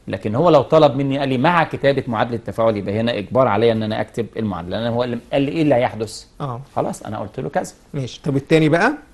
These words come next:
Speaker 1: بالنسبة
Speaker 2: انحلال،
Speaker 1: عندنا ليه؟
Speaker 2: انحلال
Speaker 1: انحلال
Speaker 2: الهيدروكسيد.
Speaker 1: هيدرو-، بعض هيدروكسيدات الفلزات.
Speaker 2: أيوة.
Speaker 1: قلنا هيدروكسيد الفلز يبقى نحل إلى حاجتين.
Speaker 2: أيوة،
Speaker 1: أكسيد
Speaker 2: هيدروكسيد.
Speaker 1: فلز ويتصاعد بخار الماء.
Speaker 2: ماشي، يبقى هيدروكسيد الفلز اللي عندي القاعدة بتاعتي اللي هو هيدروكسيد النحاس،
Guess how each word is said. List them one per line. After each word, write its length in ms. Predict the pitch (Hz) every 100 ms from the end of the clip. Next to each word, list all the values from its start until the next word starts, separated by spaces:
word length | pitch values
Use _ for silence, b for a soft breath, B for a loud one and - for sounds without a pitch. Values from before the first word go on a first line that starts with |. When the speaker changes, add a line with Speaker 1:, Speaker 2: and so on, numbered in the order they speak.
| -
Speaker 1:
بالنسبة 180 | 131 123
Speaker 2:
انحلال، 240 | 139 156
Speaker 1:
عندنا 420 | 120 113 143 143
ليه؟ 240 | 120 151 202 - -
Speaker 2:
انحلال 280 | 151 147 143
Speaker 1:
انحلال 240 | 143 131 135
Speaker 2:
الهيدروكسيد. 380 | 143 147 - 147 123
Speaker 1:
هيدرو-، 120 | 120
بعض 300 | 151 147 87
هيدروكسيدات 640 | 98 98 95 - 98 120 117
الفلزات. 560 | 104 104 98 104 165
Speaker 2:
أيوة. 240 | 180 135 131
Speaker 1:
قلنا 160 | 139
هيدروكسيد 420 | 120 104 98 123 113
الفلز 380 | - 104 113
يبقى 180 | 113 98
نحل 280 | 85 120 113
إلى 200 | 113 120
حاجتين. 400 | - - - 76 - -
Speaker 2:
أيوة، 240 | 131 123 127
Speaker 1:
أكسيد 120 | 131
Speaker 2:
هيدروكسيد. 720 | 131 120 123 - 143 147 196
Speaker 1:
فلز 460 | 180 233 269 - - -
ويتصاعد 640 | 120 113 110 123 110 107 90
بخار 440 | 90 - 101 104 101 - - -
الماء. 260 | 143 92 -
Speaker 2:
ماشي، 180 | 143 -
يبقى 160 | 135 147
هيدروكسيد 340 | 147 147 165
الفلز 380 | 185 160 180 170
اللي 120 | 151
عندي 320 | 147 196 226 -
القاعدة 340 | 131 165 156
بتاعتي 360 | 151 175 196 160
اللي 100 | 139
هو 140 | 165
هيدروكسيد 440 | 147 139 131 160 156
النحاس، 540 | 156 151 120 - -